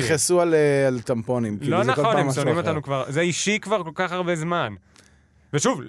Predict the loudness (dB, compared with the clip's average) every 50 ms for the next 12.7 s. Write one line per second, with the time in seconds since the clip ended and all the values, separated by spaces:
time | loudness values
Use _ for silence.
0 | -8 -8 -4 -2 -2 -2 0 -2 0 0 0 0 0 0 -2 -2 0 0 0 2
1 | 0 0 0 0 0 2 2 2 2 2 2 2 2 2 4 4 6 6 4 4
2 | 2 2 2 2 0 0 0 0 0 0 -2 -4 -4 -4 -4 -4 -4 -6 -6 -4
3 | -4 -4 -4 -4 -4 -4 -4 -4 -4 -4 -6 -6 -8 -10 -10 -12 -20 -20 -20 _
4 | _ _ _ _ _ _ -2 0 0 0 0 2 0 0 2 2 0 -2 -2 -4
5 | -2 -2 -2 -2 0 -4 -6 -4 -6 -8 -8 -10 -10 -8 -10 -10 -10 -12 -14 _
6 | _ _ _ _ _ _ -14 -12 -10 -6 -6 -4 -4 -4 -6 -6 -8 -10 -10 -6
7 | -6 -4 -4 -4 -2 -2 -2 -4 -4 -6 -6 -6 -6 -6 -6 -8 -8 -8 -8 -8
8 | -8 -10 -10 -8 -8 -6 -4 -4 -6 -6 -8 -12 -12 -10 -10 -8 -8 -10 -10 -14
9 | -16 -14 -12 -8 -6 -4 -4 -4 -4 -4 -4 -4 -4 -6 -10 -12 -16 -18 -14 -8
10 | -6 -6 -4 -6 -8 -12 _ _ _ _ _ -20 -20 -20 -20 _ _ _ _ _
11 | _ _ _ _ _ _ _ _ -12 -6 -2 -2 -2 -2 -2 -4 -6 -6 -6 -8
12 | -10 -10 -10 -6 -2 0 0 0 0 -2 -4 -12 -20 -20